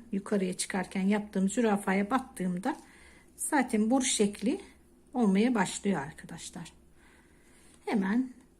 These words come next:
devam ediyorum artık. Gözemesiz ilmek dediğimiz, araya ip koymadan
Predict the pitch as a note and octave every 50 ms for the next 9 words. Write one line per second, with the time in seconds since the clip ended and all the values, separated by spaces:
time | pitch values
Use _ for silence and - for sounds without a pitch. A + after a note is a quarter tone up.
0 | _ _ _ _ _ _ _ _ _ _ - D4+ C4+ G#3+ G3 F#3+ F#3+ F#3+ F#3+ F3
1 | - F3+ F#3 F#3 F3+ F3+ F#3 E3+ E3 E3+ - - - B3 B3 - - - C4 G#3+
2 | G3+ G3+ F#3 F3+ F3+ - - E3+ D#3+ - E3+ D#3+ D#3 D#3+ E3+ D#3+ - - F3 D#3+
3 | D#3+ E3 E3+ F3 F#3+ - - C4+ A3 F3+ E3+ F3+ G3+ - A#3+ B3 - - - A#3
4 | F#3+ E3 D#3 C#3+ C#3 C3+ D3+ F#3+ A3+ A#3